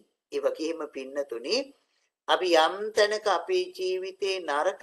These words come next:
දේවල් පුරුදු පුහුණු කරගෙන තිබුණා නම්, ඉතින් සමහර අය නොඑක් විදිහේ ජීවිතේ නරක දේවල් පුරුදු කරගන්නවා. ඉතින් ඒ අය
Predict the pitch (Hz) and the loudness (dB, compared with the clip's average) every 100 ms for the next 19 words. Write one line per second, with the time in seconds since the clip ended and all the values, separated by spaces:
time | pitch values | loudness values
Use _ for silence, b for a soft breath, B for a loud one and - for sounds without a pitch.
0 | 226 202 180 170 160 151 - 151 151 151 | -2 0 0 2 2 0 -6 -8 -6 -6
1 | 147 147 135 131 127 117 113 117 - 127 | -6 -6 -8 -8 -6 -6 -10 -12 -18 -12
2 | 113 107 104 95 - _ _ _ 151 143 | -10 -10 -12 -14 -18 _ _ _ -14 -12
3 | - 127 127 131 123 127 - _ _ _ | -4 -4 -4 -4 -2 -2 -4 _ _ _
4 | 135 151 170 - - _ _ 135 151 202 | 4 6 6 4 -2 _ _ -4 -2 2
5 | 226 233 - 170 165 185 185 175 175 175 | 2 0 -8 -14 -4 -2 -2 -6 -8 -8
6 | 175 - 185 180 - - _ _ 135 139 | -8 -2 0 0 -2 -10 _ _ -6 -2
7 | 165 170 165 160 156 156 151 - 131 127 | -2 -4 -4 -4 -2 -2 -4 -8 -10 -10
8 | 123 123 110 107 104 101 95 - _ _ | -12 -8 -8 -8 -12 -14 -18 -18 _ _
9 | 139 160 214 262 - B B _ 165 196 | -10 -8 -8 -12 -18 B B _ 4 8
10 | 208 214 202 196 190 | 8 8 6 4 4